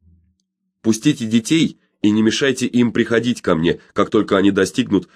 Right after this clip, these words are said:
возрастного ценза и смогут участвовать в выборах, сказал Алькада Пейор. Теперь развод, сказал Томас Хадсон. Тоже щекотливая тема, сказал Алькада Пейор. Довольно щекотливая. А вы сами-то как относитесь к разводу?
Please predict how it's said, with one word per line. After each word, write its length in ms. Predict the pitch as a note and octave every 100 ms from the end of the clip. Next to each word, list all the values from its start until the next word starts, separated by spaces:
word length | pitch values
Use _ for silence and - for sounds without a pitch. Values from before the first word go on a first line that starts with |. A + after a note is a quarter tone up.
| -
возрастного 600 | F#2+ G2 G2 A2+ G#2+ G#2+
ценза 460 | A2 F2+ D#2 - -
и 80 | F2+
смогут 420 | - G#2+ F#2 F2+
участвовать 540 | F#2 F#2+ F2+ - F2+ F2+
в 60 |
выборах, 440 | F#2 F2+ D2 - - _
сказал 420 | - - D#2+ D2+ -
Алькада 440 | E2+ E2 E2+ D#2+
Пейор. 460 | D#2+ E2 D#2+ C#2+ - _ _ _ _ _ _ _ _ _ _
Теперь 380 | - F2 F#2 G2+ _
развод, 640 | E2 A2+ A#2+ F#2 D#2 D#2 -
сказал 340 | - E2 E2
Томас 300 | D#2+ E2 D#2
Хадсон. 440 | - D#2+ - C#2+ - _ _ _ _ _
Тоже 440 | F2+ G2 F#2 E2 E2+
щекотливая 640 | - G2+ F#2+ G2 E2 E2
тема, 300 | E2 D2 D2+
сказал 380 | - E2+ D#2 -
Алькада 420 | F2 E2+ D#2+ D2
Пейор. 520 | D2 E2+ E2 C#2+ B1+ _ _ _ _ _ _ _ _ _
Довольно 460 | D#2+ A2+ A2 F#2 A2+
щекотливая. 760 | - - C3 A2+ F2+ F2+ - - _ _ _ -
А 240 | G2+ G2+
вы 100 | G#2+
сами-то 460 | B2 B2 F2 D#2 -
как 240 | A2+ G2
относитесь 640 | D#2+ D#2+ C#2 - - - -
к 60 |
разводу? 520 | F2 D#2+ D#2+ B1+ G1+